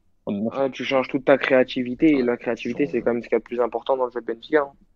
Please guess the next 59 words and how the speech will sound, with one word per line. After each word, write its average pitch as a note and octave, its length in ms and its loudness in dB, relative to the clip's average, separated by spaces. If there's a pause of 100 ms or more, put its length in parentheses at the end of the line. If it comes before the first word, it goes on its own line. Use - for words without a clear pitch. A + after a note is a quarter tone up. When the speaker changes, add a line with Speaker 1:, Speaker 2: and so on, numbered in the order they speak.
(140)
Speaker 3:
Non, C#3 140 -4
surtout C#3+ 180 -6
que C3 60 -4
j'ai G#2+ 80 -6
pas G#2 140 -4
du F#2+ 100 -12
tout A2 80 -8
l'impression G2+ 320 -10
que B2+ 60 -14
ça F#2+ 80 -10
soit F#2+ 180 -8
la F2+ 100 -4
structure, F#2 640 -10
et F2+ 100 -8
donc F2+ 200 -12
au F#2 40 -10
quatre G2 180 -8
quatre F#2+ 120 -8
deux A2 80 -4
ou G#2 60 -4
quatre - 140 -8
trois - 120 -12
trois A2+ 140 -8
qui A2+ 100 -20
soit G2 100 -10
le F2 60 -10
problème F#2+ 220 -8
de F#2 40 -8
Benfica. G2 300 -8
Parce - 340 -18
que - 60 -4
dans A2+ 160 0
un A#2 60 -4
quatre B2 160 2
trois F3 100 0
trois, A#3+ 140 4
Speaker 1:
Non, C4 60 8
non, B3 140 10
Speaker 3:
dans A3+ 60 6
Speaker 1:
non, A3 60 6
je - 80 0
pense C3 120 4
pas. D3 280 4
Speaker 3:
un C#3+ 60 0
quatre D3+ 180 -4
quatre B2+ 160 4
deux, E3+ 260 2
t'as C3 80 -2
toujours A#2 220 -4
Ferro C3+ 220 0
et C3 40 0
Ruben, A#2+ 300 -4
toi, G2+ 180 -6
t'as G2+ 120 -8
toujours G#2+ 180 -6
Ferro A#2+ 180 -4
en A#2 60 -2
défense G#2+ 240 -6
centrale. A2+ 260 -2